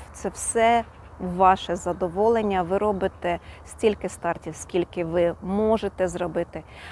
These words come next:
Ви просуваєте ті процеси стільки, скільки ви можете просунути. Три рядочки, три рядочки.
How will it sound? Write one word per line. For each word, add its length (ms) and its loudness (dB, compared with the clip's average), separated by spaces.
Ви 320 4
просуваєте 760 0
ті 160 -4
процеси 540 -2
стільки, 440 -2
скільки 420 -4
ви 240 0
можете 560 -2
просунути. 680 -12
Три 240 4
рядочки, 560 0
три 200 2
рядочки. 560 -8